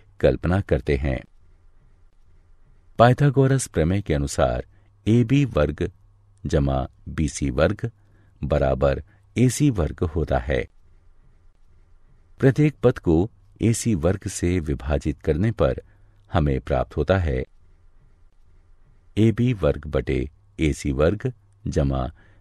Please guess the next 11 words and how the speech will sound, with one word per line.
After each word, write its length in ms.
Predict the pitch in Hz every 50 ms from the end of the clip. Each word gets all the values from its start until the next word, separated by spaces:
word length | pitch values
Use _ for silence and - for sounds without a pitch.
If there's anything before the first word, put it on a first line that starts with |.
| - - 78
बीसी 480 | 73 78 113 120 117 - - 139 139
वर्ग 320 | 117 92 92 101 104 98 92
बटे 320 | 71 71 67 - 69 65 64 62 - _ _ _ _ _ _ _ -
एसी 320 | 113 117 117 - - 131 110
वर्ग 400 | 78 73 69 64 64 - - - _ _ _ _ -
बराबर 540 | 76 78 73 65 65 62 67 71 65 64 64 - - _ - _ _ _ _ _ -
एसी 380 | 104 113 117 - - - 127 113
वर्ग 320 | 80 78 82 80 76 -
बटे 380 | 69 69 65 - 67 65 64 - - _ _ _ _ _ -
एसी 340 | 82 73 67 - - 85 80
वर्ग। 440 | - 82 67 - - - - -